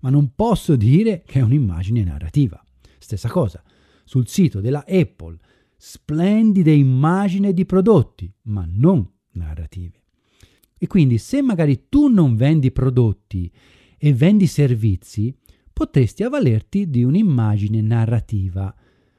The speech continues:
Ora, cosa intendo però per <laughs> immagine narrativa? È un'immagine che ha l'elemento della causalità, cioè è un'immagine che suggerisce un prima ed un dopo.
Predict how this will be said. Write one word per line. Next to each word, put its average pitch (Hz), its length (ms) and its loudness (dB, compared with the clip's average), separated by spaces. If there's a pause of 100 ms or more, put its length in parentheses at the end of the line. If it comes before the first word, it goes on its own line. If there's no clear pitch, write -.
Ora, 135 240 -2
cosa 156 280 -4
intendo 107 420 -2
però 104 200 -4
per 123 260 0
<laughs> - 40 -2
immagine 110 540 0
narrativa? 98 580 -4 (320)
È 233 80 -2
un'immagine 147 920 4
che 208 160 -2
ha 120 120 0
l'elemento 185 840 4
della 175 680 0 (180)
causalità, 147 1080 -2 (640)
cioè 147 280 0
è 180 100 -6
un'immagine 139 600 4
che 165 100 -4
suggerisce 143 720 -2
un 131 260 0
prima 277 440 2 (340)
ed 165 180 2
un 135 160 6
dopo. 87 400 -2